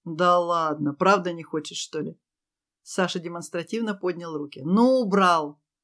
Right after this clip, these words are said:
Так мы договорились? Твоя работа плюс моя зарплата». «Ты ненормальный?»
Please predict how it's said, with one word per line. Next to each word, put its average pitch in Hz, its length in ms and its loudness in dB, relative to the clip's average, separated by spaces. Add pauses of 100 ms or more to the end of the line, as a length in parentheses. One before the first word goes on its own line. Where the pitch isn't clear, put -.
(320)
Так 196 160 0
мы 226 120 4
договорились? 233 800 4 (600)
Твоя 208 340 6
работа 196 480 2
плюс 233 380 2
моя 165 280 -2
зарплата». 151 640 -8 (640)
«Ты 190 160 4
ненормальный?» 170 720 -2